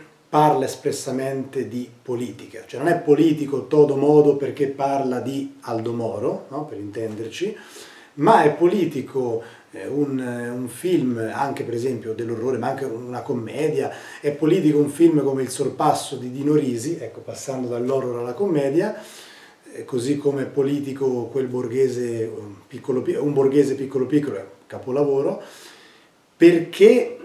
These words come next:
parla della società in cui si vive, perché fa trapelare neppure delle sottili ma molto intense critiche alla società. Quindi qual è secondo lei il nesso fra il cinema e la politica e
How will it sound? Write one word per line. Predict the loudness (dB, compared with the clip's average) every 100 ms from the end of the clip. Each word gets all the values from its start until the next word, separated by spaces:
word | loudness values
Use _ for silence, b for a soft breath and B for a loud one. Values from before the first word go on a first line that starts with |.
| -12
parla | 4 8 8 6 4
della | 4 4
società | 0 -4 -2 0
in | 0
cui | -4
si | -6 -4
vive, | 0 2
perché | 2 0 -6 0 2 2 -2 B B B _
fa | -6 4 4 4
trapelare | 2 2 4 4 6 6 6 4 2 -8
neppure | -10 -6 -4 -4 -4 -6 -8 2 6 6
delle | 6 0
sottili | -4 -8 -6 -2 0
ma | -2
molto | -4 -2 -2 -2 -6
intense | -6 -2 2 2 2 -2
critiche | -6 -6 -6 -6
alla | -8
società. | -10 -10 -4 -4 -4 B B B
Quindi | 2 4
qual | 4
è |
secondo | 4 2 0
lei | 2 0
il |
nesso | 2 0 -2
fra | -6 -6
il | -6
cinema | -6 -2 0 0
e |
la | -2
politica | 0 2 2 0 -2 B B B B _
e | 0 0 0